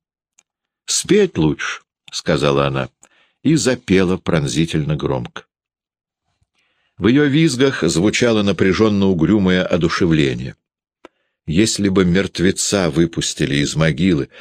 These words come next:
с тем, чтобы он все время пел, так запела бы то Навье.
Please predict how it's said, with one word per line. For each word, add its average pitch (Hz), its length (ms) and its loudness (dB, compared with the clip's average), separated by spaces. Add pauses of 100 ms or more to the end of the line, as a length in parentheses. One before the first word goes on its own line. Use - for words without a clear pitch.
(240)
с - 140 -8
тем, 92 220 2
чтобы 87 320 2
он 92 180 2
все 87 220 0
время 82 320 2
пел, 104 440 0 (880)
так 76 220 -2
запела 98 580 0
бы 104 200 0
то 92 500 0 (300)
Навье. 107 720 -2